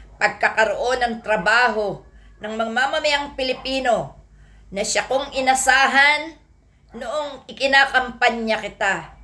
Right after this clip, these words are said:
kung kaya't ako ay do or die sa kampanya. Hindi po ako nang abala ng iba para kayo ikampanya.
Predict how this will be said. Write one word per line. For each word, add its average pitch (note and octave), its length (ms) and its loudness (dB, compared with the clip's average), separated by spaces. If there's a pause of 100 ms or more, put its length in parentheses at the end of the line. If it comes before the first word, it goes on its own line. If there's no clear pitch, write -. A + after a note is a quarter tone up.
(160)
kung A#3 160 -6
kaya't A3+ 480 2
ako - 320 0
ay G3+ 320 0
do A#3+ 80 -6
or G#3 360 -2
die G#3+ 440 4 (400)
sa - 160 -10
kampanya. F#3+ 960 -6 (1900)
Hindi G#3 400 -6
po D4+ 160 2
ako C4+ 400 2 (3000)
nang B3 160 2
abala C4+ 480 2
ng A#3+ 240 -4
iba A3+ 560 0 (560)
para B3 320 2
kayo B3 240 -4
ikampanya. G#3 960 -4